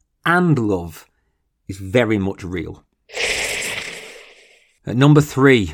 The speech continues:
oh, it's hotting up. Are you starting to think, "Oh, what could it be? What, what are his three top picks?" I wonder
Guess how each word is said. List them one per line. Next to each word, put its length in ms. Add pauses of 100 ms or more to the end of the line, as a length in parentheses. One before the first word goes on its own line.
oh, 160
it's 180
hotting 280
up. 160
Are 40
you 100
starting 300
to 100
think, 280
"Oh, 120
what 280
could 120
it 120
be? 300
What, 220 (300)
what 180
are 40
his 120
three 280
top 360
picks?" 280
I 60
wonder 460